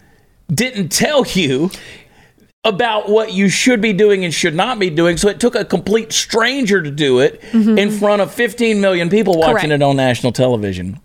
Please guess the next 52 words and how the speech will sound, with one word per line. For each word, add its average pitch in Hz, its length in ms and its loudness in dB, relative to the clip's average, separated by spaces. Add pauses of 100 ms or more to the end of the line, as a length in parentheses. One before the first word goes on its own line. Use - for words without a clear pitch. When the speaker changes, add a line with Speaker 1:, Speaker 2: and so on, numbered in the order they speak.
(120)
Speaker 1:
And 170 100 0
you're 233 120 2
shocked, - 360 -2
and 147 120 -4
you're 175 100 0
hurt, 208 200 0
and 160 80 -8
you're, 190 120 -6
"Oh 277 80 2
my 220 160 -2
God, 214 260 -2
I'm 214 180 -4
gonna 240 180 -6
get 233 200 -6
my - 160 -2
dream." 269 540 -2
No, 247 160 0
you're 277 140 -4
not. - 400 -2 (720)
You're 156 140 2
not. 165 280 0 (320)
It's 156 160 0
up 214 140 0
to 208 80 0
the 196 100 2
parents, 156 440 -2
too, 147 140 4
to 135 100 4
help 143 360 0
a 139 60 -2
child 110 480 -2
determine 113 460 -4
their 107 160 -2
identity. 98 580 -4 (240)
I've 196 140 -2
said 277 240 -2
the 147 80 -8
story 147 360 2
over 113 140 2
and 101 100 -4
over 131 200 2
again. 120 180 0
I 208 140 0
got 208 140 0
a 147 40 2
daughter 131 320 2
that's 110 160 -2
on 120 140 0
a 104 40 -2
dance 101 360 -2
scholarship, - 640 -4
okay? 110 400 -2